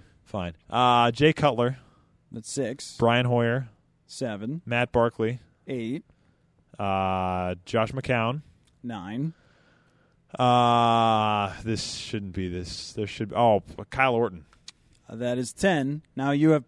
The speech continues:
Speaker 2: plenty to go. So you've survived. You've won the game. It's a little bit too easy. I should, I should have
Speaker 1: Anticlimactic.
Speaker 2: asked for seventy-five percent of these.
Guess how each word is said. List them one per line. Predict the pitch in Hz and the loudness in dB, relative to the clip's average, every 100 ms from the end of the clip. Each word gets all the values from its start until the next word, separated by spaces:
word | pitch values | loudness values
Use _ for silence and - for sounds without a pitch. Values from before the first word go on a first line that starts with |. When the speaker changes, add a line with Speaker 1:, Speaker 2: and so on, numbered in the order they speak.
| _ _ - | _ _ -12
Speaker 2:
plenty | 196 220 233 | -2 0 0
to | 214 | 4
go. | 185 123 | 4 4
So | 135 | 0
you've | 156 170 160 | 0 0 0
survived. | - 151 180 190 190 185 156 | -4 0 0 2 0 -2 -2
You've | 135 127 120 | -2 -4 -6
won | 147 170 | -4 -4
the | 165 | -2
game. | 147 143 139 139 _ - _ | -2 -2 -4 -6 _ -20 _
It's | 165 - - | -8 -8 -8
a | 156 151 | -10 0
little | 196 175 | 4 4
bit | 160 | 2
too | - 151 | 0 0
easy. | 139 | 0
I | |
should, | 147 | 0
I | 185 | 0
should | - 208 | 0 0
have | 190 | 2
Speaker 1:
Anticlimactic. | 254 277 247 180 | 2 2 2 2
Speaker 2:
asked | 170 - | 0 -4
for | 151 | -8
seventy-five | - 165 165 143 135 127 | -2 -2 0 -2 -4 -6
percent | 120 104 117 110 | -8 -8 -8 -8
of | 101 | -10
these. | 98 | -12